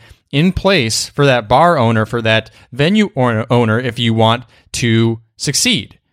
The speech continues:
Now, what you need to first do is identify what is that bar owner's problem. Well, the bar owner's problem may or may not be, "I want more customers to come in the door." Now,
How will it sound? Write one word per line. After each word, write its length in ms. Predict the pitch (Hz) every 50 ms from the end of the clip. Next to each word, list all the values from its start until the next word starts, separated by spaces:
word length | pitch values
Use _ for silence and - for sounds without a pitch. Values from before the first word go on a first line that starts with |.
| _ _ _ _ _ _ _ _ _
Now, 100 | - 139
what 140 | 143 147 175
you 80 | 156 156
need 160 | 170 208 202
to 60 | 180
first 320 | - - 196 185 165 - -
do 420 | 214 233 185 147 143 135 135 131 _ _ _ _ _ _ _ _ _ _ _ _
is 160 | - 147 143 147
identify 680 | 147 139 127 143 170 190 202 - - 165 143 135 131
what 200 | 127 131 160 180
is 100 | 196 170
that 220 | 175 180 160 127
bar 260 | - 139 139 147 156
owner's 400 | 151 135 135 135 139 143 143 131
problem. 580 | - - - 170 196 196 143 120 95 85 85 - _ _ _ _ _ _ -
Well, 100 | 120 120
the 80 | 117 123
bar 260 | 113 143 156 180 190
owner's 300 | 175 170 170 165 156 139
problem 720 | - - - 175 175 190 214 165 143 117 113 135 175 170 - _ _ _
may 440 | - 127 135 - 190 202 165 175 180
or 180 | - 151 147
may 220 | 143 143 143 143 143
not 320 | 139 139 147 185 185 151
be, 340 | 123 117 110 113 117 117 113 _ _ _ _ _ _ _ -
"I 180 | 113 131 156
want 480 | 165 151 143 147 151 156 - - - - _ _ _ -
more 320 | - 135 131 131 139 139 135
customers 880 | - - - 185 - - - - 107 107 98 98 98 98 95 - - -
to 80 | -
come 220 | - - 131 117 107
in 60 | 98
the 60 | 101
door." 460 | 101 104 170 165 110 87 80 76 - _ _ _ _ _ _ _ _ _
Now, 100 | - 113